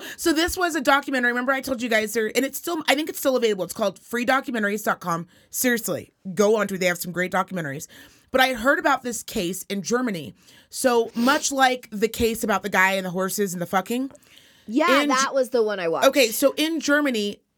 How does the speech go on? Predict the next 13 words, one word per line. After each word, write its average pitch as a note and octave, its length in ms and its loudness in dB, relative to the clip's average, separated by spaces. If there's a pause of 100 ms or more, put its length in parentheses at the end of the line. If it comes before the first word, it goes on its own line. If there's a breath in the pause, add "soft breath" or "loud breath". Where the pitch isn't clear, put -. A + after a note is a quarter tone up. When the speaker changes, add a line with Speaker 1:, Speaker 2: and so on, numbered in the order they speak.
Speaker 1:
at A#3+ 160 0
the D#4+ 60 -8
time, A3 320 -4
there A#3 180 2
was A#3+ 340 2
no A#3 180 2
law G#3 380 2
against G3+ 480 -2
eating G#3+ 240 0
a G3 40 -2
human F3+ 260 -6
being, F#3 280 -6 (220)
right? E3+ 320 -2